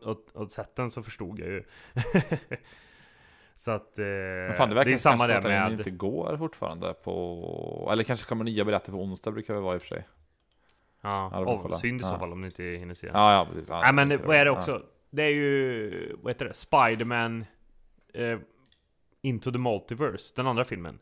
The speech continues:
Speaker 1: heter den så?
Speaker 2: Eh, ja,
Speaker 1: Across the
Speaker 2: Across the
Speaker 1: Multiverse.
Speaker 2: Spider-Verse, tror jag den heter.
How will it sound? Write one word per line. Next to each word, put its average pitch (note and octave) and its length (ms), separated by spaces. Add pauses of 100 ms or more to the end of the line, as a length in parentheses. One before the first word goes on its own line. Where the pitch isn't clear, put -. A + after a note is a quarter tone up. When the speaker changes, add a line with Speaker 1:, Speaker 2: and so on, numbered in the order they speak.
Speaker 1:
heter B2 160
den A2+ 60
så? G#2 160 (220)
Speaker 2:
Eh, G#2 80
ja, G#2 600 (100)
Speaker 1:
Across C3+ 120
the D3 60
Speaker 2:
Across A#2 200
the C3 60
Speaker 1:
Multiverse. A#2+ 140
Speaker 2:
Spider-Verse, A2+ 520
tror F#2 120
jag E2 80
den F2+ 100
heter. F2+ 60